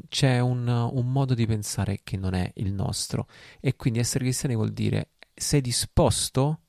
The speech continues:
e questa è veramente una domanda a cui devi rispondere nel tuo cuore, sei disposto ad accettare questa follia?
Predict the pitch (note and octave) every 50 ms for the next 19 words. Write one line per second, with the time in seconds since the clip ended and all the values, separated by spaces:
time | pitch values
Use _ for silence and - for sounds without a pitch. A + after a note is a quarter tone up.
0 | _ _ _ _ _ _ _ _ _ _ _ - A#2+ - - - F#2+ - - -
1 | A2+ - G#2 G#2 G2+ G2 F#2+ - - F#2+ F#2 F#2 F#2+ F#2 F#2 F#2+ F#2 - - -
2 | F#2+ B2+ B2+ G2 G2 - - - - F#2 F#2 F#2+ G2+ G#2+ - G2+ F#2 - - G2
3 | F#2 - - F#2+ - - - _ _ _ - - _ _ _ _ - - - -
4 | D#3+ C3+ A#2 A2 - - - - D#3+ C#3 C3 - - - - A#2 - - - A2
5 | A2+ A2 G#2+ G#2+ - - - - - - _ _ _ - C3+ A#2+ A2+ A#2 A#2 A2
6 | G#2+ A2+ - _ _ _ _ _ _ _ _ _ _ _ _ _ - - A#2+ G#2+
7 | - - A#2+ G#2 - - G#2 G#2+ A#2 A#2 A2 F#2+ F#2+ G2+ A2+ B2